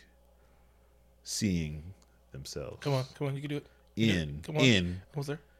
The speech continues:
Speaker 2: Almost there.
Speaker 1: in, in mo-, movies.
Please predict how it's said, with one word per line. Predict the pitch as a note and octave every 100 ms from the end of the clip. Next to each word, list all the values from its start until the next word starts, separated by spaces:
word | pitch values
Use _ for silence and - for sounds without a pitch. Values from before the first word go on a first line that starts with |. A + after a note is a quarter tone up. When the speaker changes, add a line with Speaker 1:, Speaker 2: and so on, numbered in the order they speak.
| -
Speaker 2:
Almost | C3+ G2
there. |
Speaker 1:
in, | G#2 A2+ A#2+ - -
in | F#2 G2 G2+ - - -
mo-, | F2+ A2+ -
movies. | B2+ F#3+ C3+ - -